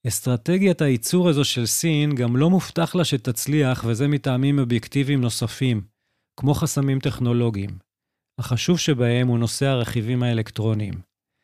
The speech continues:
סין מנסה לצמצם את התלות שלה בטכנולוגיה זרה במגזר המוליכים למחצה, במיוחד לנוכח מגבלות הסחר שהוטלו על ידי אמריקה ובעלות בריתה. חוואי, ענקית הטכנולוגיה הסינית שנחסמה בשוק האמריקאי בתקופתו של טראמפ,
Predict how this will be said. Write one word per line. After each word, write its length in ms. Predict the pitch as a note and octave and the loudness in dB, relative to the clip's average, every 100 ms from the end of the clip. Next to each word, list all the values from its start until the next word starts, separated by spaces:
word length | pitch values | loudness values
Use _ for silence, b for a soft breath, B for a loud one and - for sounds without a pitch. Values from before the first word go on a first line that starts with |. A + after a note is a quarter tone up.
| _ _ _ | _ _ _
סין 280 | - D3 E3 | -2 2 4
מנסה 380 | D3 B2+ - C#3+ | 4 2 2 2
לצמצם 680 | D3+ - A#2+ - D#3 D#3 B2+ | 2 0 0 0 0 2 2
את 100 | A2+ | 0
התלות 320 | A2 C3+ D3+ | -2 -2 -2
שלה 440 | - C3+ A#2 A#2+ B2 | 0 0 2 0 -2
בטכנולוגיה 720 | A#2 A#2+ - A#2 B2 C3+ C3+ | -2 -4 -2 0 2 2 0
זרה 480 | G#2 A#2+ A#2+ C#3+ C3+ | 0 -2 0 0 0
במגזר 540 | A#2+ A2+ A2+ A2 B2+ | 0 -2 -2 -2 -2
המוליכים 480 | C3 A#2+ A2+ B2 A#2+ | 0 -2 -2 -2 -2
למחצה, 540 | A#2+ A2 A#2+ A2+ B2 A2 - _ _ _ _ | -2 -4 -6 -4 -4 -4 -8 _ _ _ _
במיוחד 440 | A#2+ A#2+ A#2 D#3 D3+ | -2 0 2 0 2
לנוכח 440 | C#3 C#3 D#3 - | 2 2 0 -2
מגבלות 480 | B2+ A2 A#2 C3 C#3 | -2 2 2 2 0
הסחר 500 | B2 - D3 - B2+ | -2 0 0 0 -4
שהוטלו 420 | - A#2 - C#3+ | -2 -4 0 0
על 80 | C3 | 2
ידי 240 | A#2+ B2+ | 0 2
אמריקה 480 | A#2+ B2 B2+ B2+ A#2+ | 2 2 0 0 0
ובעלות 400 | A#2 A2 A2 A2+ | 0 0 0 -2
בריתה. 400 | G#2+ G#2+ G2+ A2+ G2+ - _ _ _ _ - | -2 -4 -4 -6 -6 -14 _ _ _ _ -4
חוואי, 520 | A#2+ C#3 D#3+ C3+ C3+ | 2 4 6 4 4
ענקית 420 | C3 A#2+ A2+ C#3+ | 2 -2 -2 -2
הטכנולוגיה 760 | C#3+ C3+ - B2 A#2+ C#3+ C#3 C3+ | -2 -2 -2 0 2 2 2 0
הסינית 480 | - - D3 C#3 A#2+ | -2 -2 0 0 0
שנחסמה 680 | A2+ A2 - - A#2+ C3+ | -2 -4 -4 -2 0 0
בשוק 360 | C3+ A2+ C#3 B2+ | 0 -2 -4 -2
האמריקאי 680 | B2+ A#2+ A2 A2 C3+ C#3 A#2+ | 0 0 -2 -2 0 2 0
בתקופתו 580 | A#2 B2 - A#2 C#3+ | -2 -4 -4 -4 -4
של 200 | B2 B2+ | -4 -4
טראמפ, 400 | G#2+ C3 D3 C3 | -4 -2 0 0